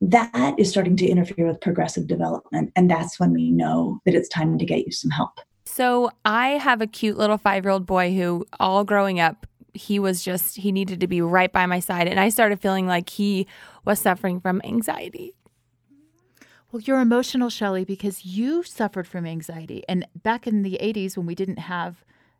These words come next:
Speaker 3: the words to fully express what was happening,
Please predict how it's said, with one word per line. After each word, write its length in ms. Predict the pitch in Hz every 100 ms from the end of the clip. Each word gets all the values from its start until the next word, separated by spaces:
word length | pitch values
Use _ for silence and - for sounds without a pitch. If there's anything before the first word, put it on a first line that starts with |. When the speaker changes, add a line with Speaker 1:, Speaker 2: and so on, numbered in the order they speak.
| _ -
Speaker 3:
the 80 | 180
words 580 | 165 185 190 160 -
to 160 | - 175
fully 680 | - - 170 165 160 156 - _ _
express 760 | - - - 165 160 - - -
what 180 | - -
was 120 | 165
happening, 540 | 160 175 214 165 143